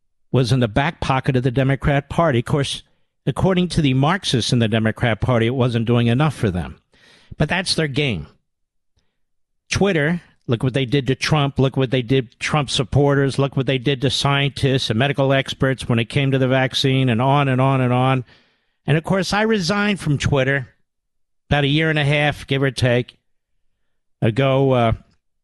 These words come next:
because I said, even though they hadn't banned me, I didn't like what they did to President Trump, and I'm not in third grade, and nobody gets to, uh, put me in a timeout or suspend me. Screw them. And as you know, we left.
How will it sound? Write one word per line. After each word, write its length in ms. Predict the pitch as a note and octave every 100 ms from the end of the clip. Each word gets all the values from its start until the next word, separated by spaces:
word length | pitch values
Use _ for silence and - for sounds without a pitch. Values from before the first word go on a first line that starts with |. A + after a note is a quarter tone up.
| _ _ _ _ _ _ _ -
because 260 | - C#3+ B2+
I 140 | D3
said, 300 | B2+ - C3
even 220 | C#3 C#3 C3+
though 100 | B2+
they 140 | B2
hadn't 260 | C3 A#2+ G#2
banned 320 | B2+ C3 C#3
me, 120 | D3+
I 80 | B2
didn't 180 | B2+ B2+
like 180 | C3
what 100 | A#2
they 120 | A2+ A2
did 160 | B2
to 80 | G#2
President 480 | - B2 G#2+ A#2 G#2+
Trump, 320 | - C3+ D3 D3
and 200 | A#2+ A2+
I'm 180 | C3+ C3+
not 220 | C3 C3
in 80 | B2
third 320 | - C3+ A2+
grade, 340 | B2 B2+ B2 B2+
and 160 | C#3 B2+
nobody 260 | B2 B2+
gets 240 | A#2+ C3 -
to, 220 | B2 A2+
uh, 180 | A2+ G2 - - _ _ _ _ _
put 200 | - F3
me 160 | D3 C#3+
in 100 | A2
a 80 | -
timeout 600 | - D3 B2 A#2 G2 - _ _
or 120 | A2+ A#2+
suspend 600 | - - - D3+ C3+ G#2+
me. 100 | F2
Screw 440 | - - D3 C3
them. 340 | C3 G2 D2 _ _ _ -
And 80 | B2
as 160 | B2+
you 120 | C#3+
know, 180 | C3+ B2+
we 120 | A#2+
left. 440 | B2 B2+ F#2+ -